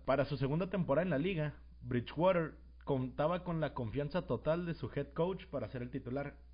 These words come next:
y no defraudó. Tras una buena temporada, terminó con récord de once cinco y liderando a los Vikingos de Minnesota a ganar la división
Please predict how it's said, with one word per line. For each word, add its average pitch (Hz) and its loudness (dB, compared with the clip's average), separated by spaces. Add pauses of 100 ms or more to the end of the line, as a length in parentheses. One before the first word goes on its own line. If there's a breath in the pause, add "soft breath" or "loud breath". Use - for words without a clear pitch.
(160)
y 110 -4
no 107 -2
defraudó. 123 -2 (760)
Tras 135 -2
una 165 -2
buena 180 -2
temporada, 147 -2
terminó 123 -6
con 151 -2
récord 147 -2
de - -2
once 156 2
cinco 185 -2 (180)
y 139 0
liderando 135 2
a - -2
los 151 -2
Vikingos 135 -4
de 156 -2
Minnesota 151 -4 (540 soft breath)
a 135 0
ganar 151 6
la 185 6
división 165 4